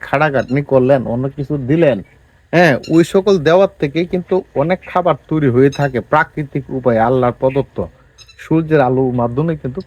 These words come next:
পুকুরে খাবার তৈরি হয়ে থাকে। হ্যাঁ, কিন্তু এরপরে একটা অর্গানিক মেডিসিনের মাধ্যমে কিন্তু খাবার তৈরি করা যায়।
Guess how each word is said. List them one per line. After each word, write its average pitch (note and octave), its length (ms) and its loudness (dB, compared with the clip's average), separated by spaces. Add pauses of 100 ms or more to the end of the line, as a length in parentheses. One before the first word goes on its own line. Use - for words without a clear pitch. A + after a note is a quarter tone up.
পুকুরে C3+ 320 -4
খাবার D3+ 380 0
তৈরি A#2+ 180 0
হয়ে G#2+ 240 0 (220)
থাকে। C3+ 280 -6 (800)
হ্যাঁ, F3 280 2 (200)
কিন্তু C3+ 200 -2
এরপরে F3 420 4
একটা E3 260 0
অর্গানিক C#3 460 0
মেডিসিনের E3+ 480 -2
মাধ্যমে C3+ 380 -4
কিন্তু G#3 180 -8
খাবার E3+ 360 -2
তৈরি B2+ 180 0
করা A#2+ 300 -2 (100)
যায়। D3 260 0